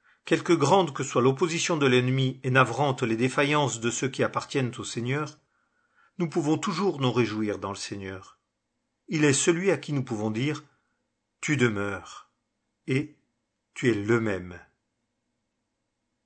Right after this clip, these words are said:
Verset cinq. Citation de l'Écriture.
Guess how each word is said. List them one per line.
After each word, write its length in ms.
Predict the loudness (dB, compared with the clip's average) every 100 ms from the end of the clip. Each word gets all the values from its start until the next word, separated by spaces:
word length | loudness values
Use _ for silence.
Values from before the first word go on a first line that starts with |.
| _ _ _ _ _ _ -10
Verset 460 | 2 2 4 -2
cinq. 580 | -4 -4 -8 -14 -20 -20 _ _ _ _ _ _ _ _ _ _ _
Citation 500 | -10 -4 -2 0 0
de 80 | 0
l'Écriture. 760 | 0 -4 -14 -12 -12 -14 _